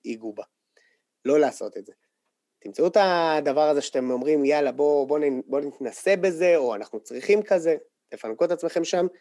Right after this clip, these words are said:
תלמדו ליהנות מזה, אה, וזה,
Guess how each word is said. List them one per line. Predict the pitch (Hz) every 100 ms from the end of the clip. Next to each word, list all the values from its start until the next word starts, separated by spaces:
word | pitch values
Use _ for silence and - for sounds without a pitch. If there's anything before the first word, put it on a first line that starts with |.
| _ _ _ -
תלמדו | 117 120 123 156
ליהנות | 156 - 101 104 147 -
מזה, | 208 196 240 277 _ - _ _ _ _ 123
אה, | 120 117
וזה, | 120